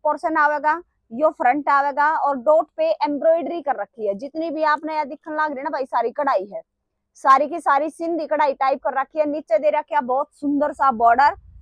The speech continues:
और बहुत प्यारी चीज है। इसकी भी बता दे एक बार लेंथ, बिना लेंथ के कोई भाई इशू ना रह जावे, अगर लेंथ नहीं बताई तो एक एक पीस की तो बता ही देंगे।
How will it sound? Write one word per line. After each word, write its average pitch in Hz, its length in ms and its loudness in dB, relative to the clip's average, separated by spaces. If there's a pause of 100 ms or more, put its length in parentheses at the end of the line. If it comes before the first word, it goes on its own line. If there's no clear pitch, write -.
(240)
और 269 160 4
बहुत 285 500 2
प्यारी 277 300 4
चीज 285 280 -6
है। 311 200 2
इसकी 320 320 -6
भी 285 120 -4
बता 277 300 2
दे 277 140 4
एक 277 100 -2
बार 269 200 4
लेंथ, 269 300 4 (960)
बिना 285 320 2
लेंथ 277 280 2
के 285 200 -2
कोई 277 240 4
भाई 254 320 0 (680)
इशू 285 300 -8
ना 277 240 4
रह 269 160 4
जावे, 226 360 2
अगर 254 260 -2
लेंथ 262 260 0
नहीं 269 200 -6
बताई 247 420 0 (280)
तो 233 80 -6
एक 277 280 -6
एक 254 120 -4
पीस 233 220 -12
की 247 100 -10
तो 233 100 -6
बता 226 240 0
ही 226 140 0
देंगे। 208 380 -4